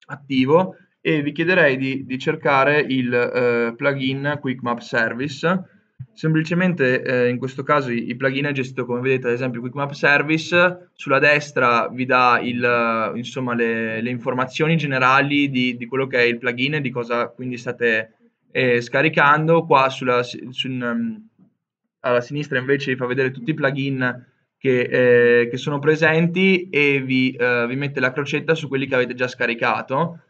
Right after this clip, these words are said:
Di conseguenza, se, se io lo, lo spengo, to-, mi tolgo il plugin da,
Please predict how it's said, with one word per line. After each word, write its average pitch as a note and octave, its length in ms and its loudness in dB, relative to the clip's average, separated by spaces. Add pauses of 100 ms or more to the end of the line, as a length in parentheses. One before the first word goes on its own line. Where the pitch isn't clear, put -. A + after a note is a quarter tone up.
(120)
Di C3+ 120 -8
conseguenza, D3 540 -4
se, - 380 -10 (100)
se - 220 -8
io D3+ 480 4
lo, B2+ 500 2
lo A#2 480 -4
spengo, D#3 840 2 (500)
to-, C#3 160 2
mi D3 120 -4
tolgo C#3 280 2
il C#3 80 -2
plugin C3+ 440 0
da, A2 400 2